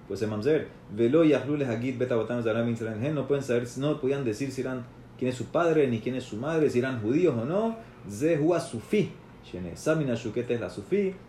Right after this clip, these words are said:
que lo agarraron de la calle. Entonces no saben ni quién es el papá ni la mamá. Entonces, ¿qué ves aquí claramente de todos estos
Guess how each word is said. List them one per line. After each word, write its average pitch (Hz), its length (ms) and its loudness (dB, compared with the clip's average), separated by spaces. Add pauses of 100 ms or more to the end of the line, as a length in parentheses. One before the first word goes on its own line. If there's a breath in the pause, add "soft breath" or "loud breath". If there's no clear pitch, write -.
(120)
que 110 100 -2
lo 101 100 2
agarraron 117 360 0
de 104 80 2
la 92 180 0
calle. 101 220 2
Entonces 101 220 -2
no 113 120 0
saben 123 160 2
ni 104 100 -2
quién 143 160 0
es 139 60 0
el 117 40 -2
papá 110 160 -2
ni 120 60 0
la 107 80 0
mamá. 139 160 -2
Entonces, 143 300 -2
¿qué 170 100 2
ves 160 120 4
aquí 139 160 0
claramente 120 480 -2
de 107 80 2
todos 117 180 -2
estos 117 160 -6